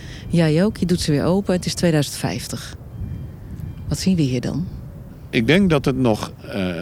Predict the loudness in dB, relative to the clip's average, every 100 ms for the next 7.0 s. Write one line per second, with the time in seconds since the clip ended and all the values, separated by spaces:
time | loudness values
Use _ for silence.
0 | -6 -6 2 4 2 -2 -12 -12 -12 0
1 | 6 6 6 4 4 4 4 4 4 4
2 | 2 4 2 2 2 -2 -8 -4 -2 0
3 | 0 0 0 0 0 -2 -4 -18 -14 -14
4 | -16 -18 -8 -2 2 4 4 4 4 4
5 | 4 4 2 2 0 2 2 4 4 2
6 | 4 2 2 -2 -14 -20 -18 -18 -18 -18